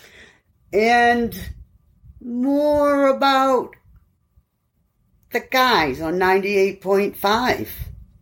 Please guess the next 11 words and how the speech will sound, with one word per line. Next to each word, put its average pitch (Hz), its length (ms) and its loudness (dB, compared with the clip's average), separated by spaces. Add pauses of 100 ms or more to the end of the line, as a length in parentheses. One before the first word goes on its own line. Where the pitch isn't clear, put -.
(320)
They 147 180 0
played 175 340 0
a 165 80 2
little 165 300 2
of 160 60 -2
my 151 160 0
podcast 180 760 -2
today, 135 460 0 (520)
and 147 460 0
it 175 280 -2
is 156 600 0